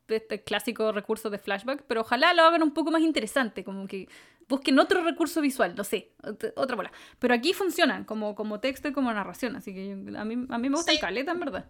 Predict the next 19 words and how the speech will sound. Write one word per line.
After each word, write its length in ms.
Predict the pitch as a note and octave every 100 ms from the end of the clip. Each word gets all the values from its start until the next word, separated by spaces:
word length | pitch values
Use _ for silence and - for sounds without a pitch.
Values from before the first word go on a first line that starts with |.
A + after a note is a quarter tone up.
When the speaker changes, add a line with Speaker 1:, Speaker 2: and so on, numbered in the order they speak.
| _ - - _
Speaker 2:
Sí, 200 | - - A#3+ B3+
onda, 240 | C#4 D4+ D#4 D#4+ E4+ - - -
también, 400 | C4+ C4 C4 C#4+ F#4+ E4+
como 140 | D4
que 80 | C4+
cuando 180 | B3+ B3+
me 60 |
dijiste 380 | A#3+ - - F4+
que 280 | - C4 B3
íbamos 220 | C4 C4+
a 20 | C#4
hablar 140 | C#4+
de 40 | D4+
los 100 | D4+
capítulos, 420 | C4+ B3 C4+ E4 F#4+
los 100 | C#4+
primeros 240 | C#4+ B3 C4+
cuatro, 280 | C4+ C4+ D#4 G#4+ - -
eh, 600 | A3 A3+ A4 G#3+ G#3 G3